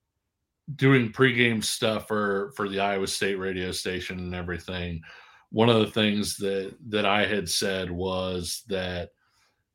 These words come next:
Kansas was probably going to struggle running the ball, and we talked about that on, on this podcast. And so I said, you know, two things kind of needed to happen in order for Kansas to win. One, the defense had to really show up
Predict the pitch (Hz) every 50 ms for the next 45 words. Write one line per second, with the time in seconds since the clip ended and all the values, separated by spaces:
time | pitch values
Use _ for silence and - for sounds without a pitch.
0 | _ _ _ _ - - 117 113 117 123 127 - 127 113 - - 120 110 110 120
1 | 120 123 127 127 127 120 - - 113 107 107 120 123 117 107 104 101 95 95 95
2 | 92 87 90 85 85 95 - - - - 104 98 98 98 98 95 110 101 101 -
3 | - 98 98 98 98 90 - 98 95 95 95 92 92 92 98 98 98 95 95 95
4 | 95 92 - - - - 95 92 87 85 - 92 90 87 85 82 - 92 87 85
5 | - 98 95 95 95 92 - - 104 98 92 92 90 90 92 95 92 92 90 90
6 | - - 113 113 107 - 113 104 101 101 101 - - - 101 98 98 92 90 82
7 | 80 - _ _ - - - - - - - _ _ _ _ - 113 117 127 139
8 | 123 123 117 107 117 104 101 110 104 95 - 85 78 78 82 - - _ _ -
9 | 101 95 95 98 98 98 95 90 90 95 90 - - 95 92 92 90 87 87 -
10 | - - 87 85 90 87 85 80 82 95 113 123 123 117 104 101 90 107 107 107
11 | 104 - 104 101 98 - - 101 98 87 87 90 90 90 92 98 101 98 98 92
12 | 87 - - - 101 95 90 90 87 87 87 - -